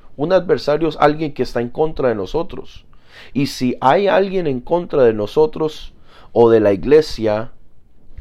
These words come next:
o de nuestra persona individualmente como cristianos es el enemigo, porque él quiere destruir nuestra fe, él quiere destruir nuestra pasión,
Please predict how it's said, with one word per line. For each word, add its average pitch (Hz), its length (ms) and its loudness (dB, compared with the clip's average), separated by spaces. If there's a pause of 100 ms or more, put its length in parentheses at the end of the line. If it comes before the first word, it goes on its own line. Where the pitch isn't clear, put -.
o 123 220 6
de 113 120 4
nuestra 107 480 -2
persona 131 420 -2
individualmente 139 1120 2
como 113 280 -2
cristianos 113 840 -2 (400)
es 143 580 0
el 120 160 2
enemigo, 107 640 -2 (100)
porque - 300 -4
él 117 140 -2
quiere 175 520 6
destruir 120 840 -6 (340)
nuestra 92 500 -6
fe, 95 400 -6
él 113 140 -2
quiere 165 300 -2
destruir 139 580 -2
nuestra 117 380 -4
pasión, 117 460 -6